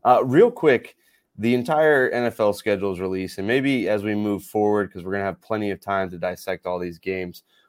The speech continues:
what are your thoughts about the Lions being the team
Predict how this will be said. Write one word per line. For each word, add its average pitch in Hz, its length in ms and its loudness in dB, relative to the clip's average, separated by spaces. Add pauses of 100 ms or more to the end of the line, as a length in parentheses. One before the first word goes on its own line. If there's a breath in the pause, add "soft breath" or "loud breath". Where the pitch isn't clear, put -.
(100)
what 139 160 2
are 247 40 -4
your 185 160 0
thoughts 110 360 0
about 101 220 0
the 90 80 -6
Lions 95 680 0
being 104 320 -4
the 95 100 -6
team 104 480 -4